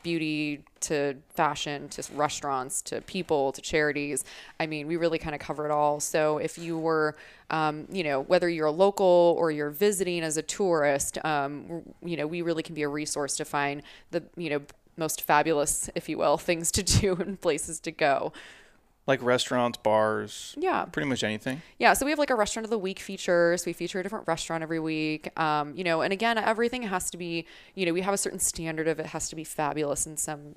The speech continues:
Speaker 1: capacity. Um, you know, whether that just be in uniqueness or, you know, it's very high end. Like, I mean, you know, fabulous can be defined as, in a number of different ways. Um, but, you know, there's always something special about the places that we feature.
Speaker 2: And do you have a favorite restaurant here?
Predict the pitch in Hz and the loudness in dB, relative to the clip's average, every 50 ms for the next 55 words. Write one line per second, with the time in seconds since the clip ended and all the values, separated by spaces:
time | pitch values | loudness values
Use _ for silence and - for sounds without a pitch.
0 | - - - - - - - - - - - - - - - - - - - - | -14 -8 -8 -6 -6 -4 -4 -4 -4 -4 -6 -6 -6 -6 -8 -8 -10 -12 -16 -16
1 | - - - 170 160 156 156 151 151 143 160 170 156 151 185 185 175 170 165 156 | -18 -8 -4 -2 0 0 0 -2 -2 -2 -2 -2 2 4 4 4 4 4 4 2
2 | - - - - - 160 156 147 151 156 156 156 175 196 - - - 190 175 170 | 2 0 -4 -4 -2 0 0 0 0 -4 -6 -4 -6 -6 -6 -2 -2 0 0 0
3 | - - - - - - 165 160 151 147 139 143 143 139 - - 151 156 - 104 | 0 0 -2 -2 -2 0 0 2 2 2 2 0 0 -2 -2 -4 -6 -4 -2 0
4 | 98 98 101 85 - - - - - 131 117 110 147 135 - 160 147 143 165 190 | 0 0 -2 -4 -4 -8 -6 -4 -4 -2 -2 -4 -6 -4 -4 -2 0 2 4 4
5 | 208 202 185 185 185 - 175 - 165 151 147 147 147 127 - - 165 139 117 - | 4 4 2 -2 -4 -4 -4 -4 -4 -8 -10 -10 -10 -10 -10 -8 -6 -6 -6 -6
6 | - - 196 185 165 180 175 - - 180 165 160 156 - 160 151 151 151 139 139 | 0 4 4 4 6 4 2 0 -4 -4 -4 -2 -2 -2 -2 -4 -4 -6 -10 -10
7 | - - 156 151 147 - - 160 151 147 151 151 147 147 139 - - 139 - 123 | -10 -10 -10 -10 -12 -14 -14 -14 -10 -8 -8 -6 -6 -6 -6 -6 -8 -8 -8 -6
8 | 127 - 180 170 156 143 85 151 - - - - - - - - - 160 156 151 | 0 2 2 2 2 2 -2 -4 -4 -6 -8 -12 -20 -20 -14 -4 0 2 2 2
9 | 143 135 139 170 135 110 - - 180 151 143 139 160 165 185 180 - 180 175 156 | 2 0 0 0 0 0 -2 -4 -6 -6 -4 -4 -2 0 -2 -2 -2 -4 -6 -6
10 | 151 151 - - - 151 - - 139 131 135 113 131 104 80 69 - - _ - | -4 -4 -2 -2 -2 -2 0 0 0 0 2 2 2 2 2 2 0 -6 _ -8
11 | 170 - - - - - 139 - - - - - - - - - - - - - | -8 -6 -6 -6 -8 -8 -8 -8 -8 -8 -10 -10 -12 -14 -14 -14 -12 -12 -12 -12
12 | 160 - - - - - - _ _ - 135 135 139 139 135 - - _ _ _ | -14 -18 -20 -20 -20 -20 -20 _ _ -6 -6 -4 -4 -6 -8 -10 -12 _ _ _
13 | - 131 135 147 160 170 160 147 - - 147 139 120 110 123 127 - - 139 123 | -8 -4 0 0 0 0 -2 -4 -4 -4 -4 -2 -2 -2 -2 -2 -4 -4 -6 -6
14 | 117 110 127 127 110 - | -6 -6 -8 -10 -10 -12